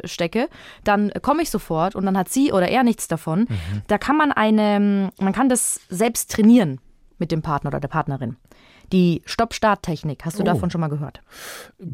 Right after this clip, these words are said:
Speaker 2: Ich könnte sie mir jetzt möglicherweise selbst ableiten, aber ich bin gespannt, wie du sie erklärst.
Speaker 1: Geht mit der Hand, geht mit der Vagina, geht oral, geht mit dem Anus, natürlich. Ähm, man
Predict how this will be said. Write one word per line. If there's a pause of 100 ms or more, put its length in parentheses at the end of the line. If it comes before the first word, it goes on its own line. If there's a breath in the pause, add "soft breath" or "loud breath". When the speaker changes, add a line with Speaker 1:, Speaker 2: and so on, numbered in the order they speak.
(260)
Speaker 2:
Ich
könnte
sie
mir
jetzt
möglicherweise
selbst
ableiten,
aber
ich
bin
gespannt,
wie
du
sie
erklärst. (200 soft breath)
Speaker 1:
Geht
mit
der
Hand, (280)
geht
mit
der
Vagina,
geht
oral, (140)
geht
mit
dem
Anus,
natürlich. (480 loud breath)
Ähm,
man